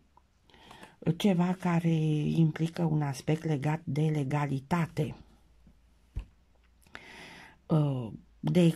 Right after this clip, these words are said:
culegerea rezultatelor în urma legalității, în urma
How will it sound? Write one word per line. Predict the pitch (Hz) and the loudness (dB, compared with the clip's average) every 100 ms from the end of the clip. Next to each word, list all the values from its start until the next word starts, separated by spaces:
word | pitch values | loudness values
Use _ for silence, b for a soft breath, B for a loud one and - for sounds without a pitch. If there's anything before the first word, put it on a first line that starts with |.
| - | 2
culegerea | 156 175 208 170 165 160 151 | 2 4 4 4 2 2 0
rezultatelor | 147 151 - 143 175 180 175 147 151 151 | 2 2 2 -2 0 -2 0 0 2 0
în | 147 147 143 | 2 2 4
urma | 160 170 160 | 4 4 2
legalității, | 143 143 147 147 143 - 190 202 - 117 | 0 0 0 0 -2 -2 2 2 0 -6
în | 131 | -2
urma | 156 160 156 151 | 2 2 2 -2